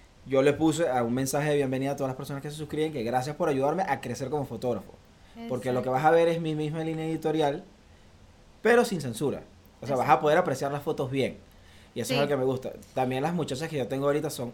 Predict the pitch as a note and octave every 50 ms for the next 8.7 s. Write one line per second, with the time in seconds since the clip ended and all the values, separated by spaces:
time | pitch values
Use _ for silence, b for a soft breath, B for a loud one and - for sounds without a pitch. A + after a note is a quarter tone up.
0 | - - C3 C3 D3 D#3 D#3+ D3+ C#3+ C#3 C#3+ C3+ C3+ B2+ B2 C3 C3+ C3 C3+ C3+
1 | C3 B2+ - A2 G2+ G2 F#2 G2 G#2 G#2+ A2 A#2 B2 - A2 A2 A#2 B2 B2 B
2 | B B B B - - B2 A2 A#2 B2 C3 C3 C3 B2+ B2+ B2 B2 B2+ C3+ D3
3 | D#3+ - C3 A#2 A2 A2 G2+ A#2 A#2 A#2+ B2+ A#2 A2 A#2 B2 A#2+ A#2 G#2+ A2+ A#2
4 | - A2+ G#2 G#2+ A#2 A#2+ B2 A2 G#2+ A2+ A2+ A#2 A#2+ A#2 A2+ - C3+ C3+ C#3+ D#3+
5 | - - B B B B B B B B B B - A#2 A2+ A2+ B2 C#3+ D3+ C#3+
6 | D3 C#3+ - - - C3+ G#2+ - - - - - C#3+ D3 F3 F#3 F#3+ F3+ D#3+ D3+
7 | D3 F3+ F#3 F3+ E3 C3+ A#2 C#3 C3+ C3+ - - C#3+ B2+ D#3 D#3 C3+ - A#2+ A2
8 | A#2+ D3 C#3+ B2+ - D#3 D3 C3+ A#2+ G#2+ G2 F#2+ F2+